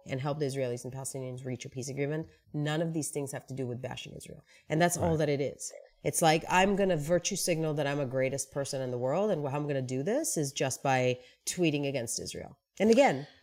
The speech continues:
Speaker 1: differentiating between criticizing Israeli government policies or politicians or whatever, which I know how to do very well as well, to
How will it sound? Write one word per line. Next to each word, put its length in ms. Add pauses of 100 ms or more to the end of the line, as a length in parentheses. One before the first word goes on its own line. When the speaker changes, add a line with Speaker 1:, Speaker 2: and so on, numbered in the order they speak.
(120)
Speaker 1:
differentiating 680
between 360
criticizing 640
Israeli 260
government 280
policies 520
or 60
politicians 580
or 60
whatever, 320 (220)
which 260
I 140
know 200
how 180
to 80
do 220
very 400
well 240
as 140
well, 480 (220)
to 500